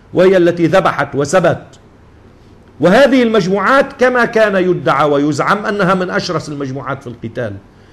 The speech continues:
هي التي كانت تتولى حماية خط الكاستيلو ومنع التقدم إليه، وجزء من خط الليرمون،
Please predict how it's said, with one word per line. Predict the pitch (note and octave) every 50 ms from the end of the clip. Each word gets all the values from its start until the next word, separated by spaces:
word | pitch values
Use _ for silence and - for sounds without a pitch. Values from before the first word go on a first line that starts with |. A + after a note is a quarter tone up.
| - - - - -
هي | G3+ B3 B3 A#3
التي | A3 G#3+ G#3 F#3+ G#3 G3
كانت | G3 G3+ G#3 G3+ G3 F#3 -
تتولى | F3 E3 E3+ F3 F#3 G3+ G3+ F#3+ F#3
حماية | F3+ - E3+ F3 F#3+ F#3+ F3 D#3+
خط | - - F3 F3 -
الكاستيلو | E3 - - E3 D#3 - - D#3+ D#3 C3+ A#2+ A2 F#2+ - - - - - -
ومنع | C#3+ D#3+ F3+ G3+ G3+ F3+ D3
التقدم | D#3+ E3 - E3 - F3 D#3+ C3+ D#3 C#3+ D3
إليه، | D3+ C#3+ D3 C#3+ C3 G#2 - - - - - - - - -
وجزء | B2+ E3 F3 D#3+ G#3+ G#3+ F#3 G3+ E3
من | E3 E3
خط | D#3+ F3 G3+ F#3+ -
الليرمون، | F3 D#3+ D#3+ E3 E3 D#3+ D#3+ D#3+ D#3+ F3+ E3 C#3 A#2